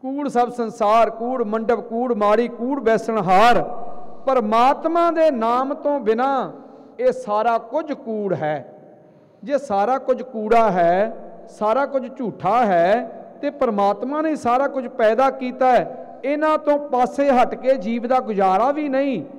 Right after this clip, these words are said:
ਫਿਰ ਕਿਵੇਂ ਸੱਚੇ ਨਾਲ ਜੁੜ ਸਕਾਂਗੇ, ਕਿਵੇਂ ਸੱਚੇ ਨੂੰ ਪਾ ਸਕਾਂਗੇ? ਸਤਿਗੁਰੂ ਜੀ ਨੇ ਇੱਕ ਜੁਗਤੀ ਦੱਸੀ ਹੈ, ਸਾਧ ਸੰਗਤ ਜੀ। ਵਾਹਿਗੁਰੂ ਨੇ ਕਿਰਪਾ ਕੀਤੀ, ਸਤਿਗੁਰੂ ਜੀ ਕਹਿ ਰਹੇ ਨੇ, "ਹਾਂ,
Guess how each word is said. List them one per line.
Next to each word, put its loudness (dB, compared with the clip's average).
ਫਿਰ 4
ਕਿਵੇਂ -2
ਸੱਚੇ 0
ਨਾਲ 2
ਜੁੜ 2
ਸਕਾਂਗੇ, -2
ਕਿਵੇਂ 4
ਸੱਚੇ 2
ਨੂੰ 2
ਪਾ 4
ਸਕਾਂਗੇ? 2
ਸਤਿਗੁਰੂ -2
ਜੀ -6
ਨੇ -2
ਇੱਕ 0
ਜੁਗਤੀ -4
ਦੱਸੀ -4
ਹੈ, 2
ਸਾਧ -2
ਸੰਗਤ -2
ਜੀ। -4
ਵਾਹਿਗੁਰੂ -2
ਨੇ -4
ਕਿਰਪਾ -2
ਕੀਤੀ, -4
ਸਤਿਗੁਰੂ -2
ਜੀ -8
ਕਹਿ 0
ਰਹੇ 0
ਨੇ, -4
"ਹਾਂ, 2